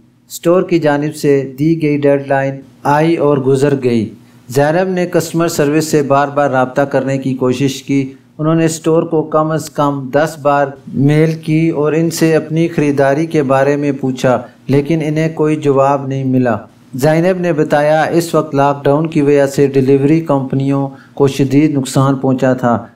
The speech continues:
लेकिन मुतलका हुकाम ने इनकी फरहमी जारी रखने के लिए इन्हें सही इजाज़तनामा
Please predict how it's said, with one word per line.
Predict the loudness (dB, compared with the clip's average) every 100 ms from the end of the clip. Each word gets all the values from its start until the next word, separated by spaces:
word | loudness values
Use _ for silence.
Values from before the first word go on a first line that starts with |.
| -2
लेकिन | 0 0 -2
मुतलका | -2 0 0 0 0
हुकाम | 0 -2 0 0 0
ने | -2 -2
इनकी | -2 -4
फरहमी | -2 0 0 -2 -2
जारी | 0 2 2 0
रखने | -2 -2 -6
के | -2 -2
लिए | 0 0 -2 -6 _ -4
इन्हें | 0 0
सही | 2 2 2
इजाज़तनामा | 2 2 2 2 -2 -4 -4 -2 -2